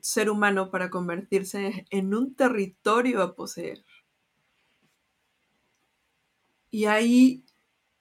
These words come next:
está la cosa como toda más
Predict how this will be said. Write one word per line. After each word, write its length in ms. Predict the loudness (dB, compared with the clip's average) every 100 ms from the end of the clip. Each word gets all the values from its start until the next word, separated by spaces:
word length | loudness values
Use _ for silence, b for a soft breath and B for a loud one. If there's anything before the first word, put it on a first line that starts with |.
| _ _ _
está 340 | 2 2 -4
la 160 | -4 -4
cosa 240 | -6 -8
como 240 | -6 -6 -4
toda 240 | -4 -4
más 680 | -2 -4 -4 -10 -14 -16